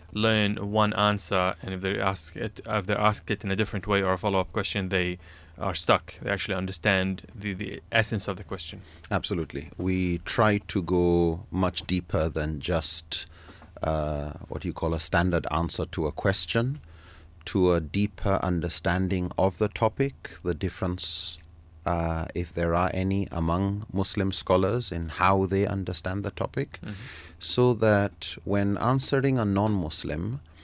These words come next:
Speaker 2: um, you are able to say it, and sometimes the question is raised by a Muslim. And so when answering the Muslim or non-Muslim, you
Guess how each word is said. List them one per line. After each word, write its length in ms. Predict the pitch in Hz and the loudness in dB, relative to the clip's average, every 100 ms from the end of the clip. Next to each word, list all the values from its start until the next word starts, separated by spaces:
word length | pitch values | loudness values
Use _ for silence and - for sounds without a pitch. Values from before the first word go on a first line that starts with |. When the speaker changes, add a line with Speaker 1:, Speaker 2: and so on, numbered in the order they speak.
| - - - | -20 -20 -10
Speaker 2:
um, 420 | - 95 90 90 87 | -2 0 0 -2 -4
you 180 | 98 95 | 0 4
are 140 | 95 - | 4 4
able 640 | 104 101 92 95 95 92 90 - - | 2 2 2 2 4 2 -2 -14 -16
to 220 | - 95 87 | -6 -2 0
say 340 | - 123 110 | 2 4 4
it, 120 | 90 | 4
and 100 | - | 0
sometimes 320 | 110 127 117 110 | 2 2 2 0
the 60 | |
question 360 | 92 92 - 87 | 2 0 0 -2
is 140 | 90 85 | -2 0
raised 200 | 82 - | -2 2
by 140 | 87 | 4
a 40 | |
Muslim. 360 | 101 135 92 80 - | 6 4 2 -2 0
And 120 | 101 | 4
so 120 | 104 | 6
when 180 | 98 110 | 8 8
answering 640 | 107 107 - 107 101 101 | 6 4 4 6 6 4
the 100 | 92 | 2
Muslim 400 | 92 101 - 95 - | 2 2 2 2 6
or 160 | 151 | 6
non-Muslim, 640 | 156 85 73 76 - 78 85 - - - - - - - - | 6 4 2 -4 -4 -4 -6 -14 -20 -20 -20 -20 -20 -20 -6
you 640 | 107 101 95 92 90 87 | 2 6 6 6 4 4